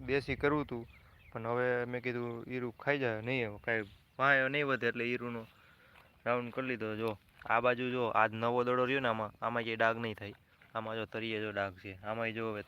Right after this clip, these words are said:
તળિયે ડાઘ છે, આ ઉપર નથી. એટલે એક રાઉન્ડ કરી નાખ્યો કોરાજનનો.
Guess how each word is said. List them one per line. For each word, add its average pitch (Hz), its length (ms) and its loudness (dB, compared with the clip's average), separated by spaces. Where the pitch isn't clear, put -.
તળિયે 117 260 0
ડાઘ 107 240 0
છે, - 100 -14
આ 104 120 -6
ઉપર 113 200 -6
નથી. 107 360 -10
એટલે 107 260 -12
એક - 140 -16
રાઉન્ડ 120 280 -4
કરી 131 140 -4
નાખ્યો 117 300 -4
કોરાજનનો. 110 460 -4